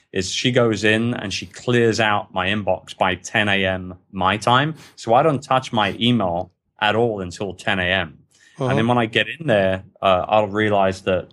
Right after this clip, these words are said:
Speaker 1: you know, a good seventy, eighty percent of it would have been cleared out and replied to and all the rest of it. And I take literally, I manage my email in two bursts each day, one in the morning and one as I'm wrapping up my business day. And I usually spend about half an hour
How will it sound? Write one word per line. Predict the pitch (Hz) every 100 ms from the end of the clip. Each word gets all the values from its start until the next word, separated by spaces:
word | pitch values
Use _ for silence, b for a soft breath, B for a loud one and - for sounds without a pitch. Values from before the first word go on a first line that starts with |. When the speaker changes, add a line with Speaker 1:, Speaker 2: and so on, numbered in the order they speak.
| -
Speaker 1:
you | 101
know, | 90
a | 90
good | 110 101
seventy, | - 101 98 98
eighty | 92
percent | 92 - 95
of | 95
it | -
would | 92
have |
been | 87 90
cleared | 87 107 92 87
out | 90 90 69
and | 85
replied | - 92 87 82
to | 95
and | 85
all | 85
the |
rest | 85 85 90
of | 82
it. | B B B
And | 104
I | 175
take | 196 185 139 -
literally, | 160 - 104 95 92 101 - _ -
I | 120
manage | 135 135 123
my | 117 120
email | 120 120 113 110
in | 98 92 -
two | 170 151
bursts | 120 143 165 - - - - -
each | 120 -
day, | 117 110 143
one | 120 127
in | 143
the | 147
morning | 127 123 156 165 b b _
and | 101 104
one | 110
as | 107
I'm | 107 98
wrapping | 101 - 101
up | 98 -
my | - 95
business | 87 98 98 101 -
day. | 110 117 170 B B B
And | 98 101
I |
usually | 101 107 110
spend | 98 110 101
about | 82
half | - 107 104
an | 101
hour | 101 107 131